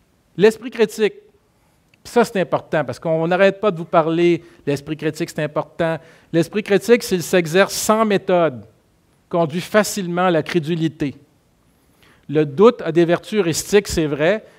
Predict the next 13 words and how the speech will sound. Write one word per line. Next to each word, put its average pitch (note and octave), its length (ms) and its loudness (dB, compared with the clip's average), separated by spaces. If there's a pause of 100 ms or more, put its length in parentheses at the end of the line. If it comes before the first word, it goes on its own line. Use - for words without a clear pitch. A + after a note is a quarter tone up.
(120)
mais D#3 140 -2
il D3+ 100 -4
peut F3+ 80 -2
aussi F3+ 200 -4
conduire F#3+ 500 2
plutôt G3 360 -4
qu'à E3 160 2
l'autonomie F3+ 480 -2
na-, E3 280 0
mentale, D3+ 600 2
au D3 140 -6
nihilisme E3+ 680 2
cognitif. C#3+ 720 -6